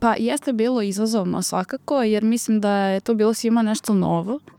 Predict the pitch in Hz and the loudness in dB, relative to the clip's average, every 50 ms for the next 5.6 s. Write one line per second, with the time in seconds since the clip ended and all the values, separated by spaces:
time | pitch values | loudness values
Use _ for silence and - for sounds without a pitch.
0 | - - _ _ _ _ _ - 202 196 196 196 196 196 196 196 190 185 185 - | -20 -20 _ _ _ _ _ -2 0 0 0 2 2 0 0 0 0 -2 -2 -2
1 | 196 190 190 190 - 196 190 185 180 185 180 190 180 190 185 185 185 185 - 196 | 0 0 0 2 2 0 0 0 -2 -6 -8 -4 -2 0 0 0 0 0 0 -2
2 | 180 - - 175 180 180 - 175 175 165 180 175 - 185 170 165 165 - - 180 | -2 -2 -2 -4 -4 -2 -4 -4 -2 -2 -4 -4 -2 -2 -2 -2 -2 -4 -6 -8
3 | 170 - 175 165 - 180 202 208 - - 196 190 185 175 185 185 185 180 - 185 | -6 -6 -6 -4 -2 -2 -2 -2 -2 0 0 0 2 2 2 0 0 -2 -4 -2
4 | 180 185 180 175 170 165 170 - 175 175 - 180 175 - 185 180 175 - 165 165 | 0 0 0 2 0 -2 -2 -4 -8 -6 -4 -6 -4 -2 -2 -4 -2 -2 -4 -4
5 | 165 - 311 247 - - 254 226 202 202 196 196 | -2 -2 -4 -4 -4 -2 -2 0 0 0 0 -2